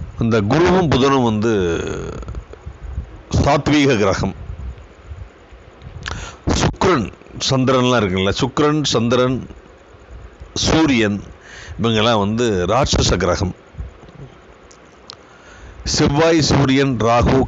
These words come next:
கேது, சாரி, செவ்வாய், சனி, ராகு, கேது, இவங்கெல்லாம் வந்து தாமச கிரகங்கள்.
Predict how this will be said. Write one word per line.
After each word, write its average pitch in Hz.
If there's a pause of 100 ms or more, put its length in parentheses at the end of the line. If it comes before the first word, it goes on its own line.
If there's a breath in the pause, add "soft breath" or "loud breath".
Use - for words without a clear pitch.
கேது, 104
சாரி, 95 (680 loud breath)
செவ்வாய், 147
சனி, 123
ராகு, 107 (120)
கேது, 104
இவங்கெல்லாம் 98
வந்து 98 (140)
தாமச 147
கிரகங்கள். 95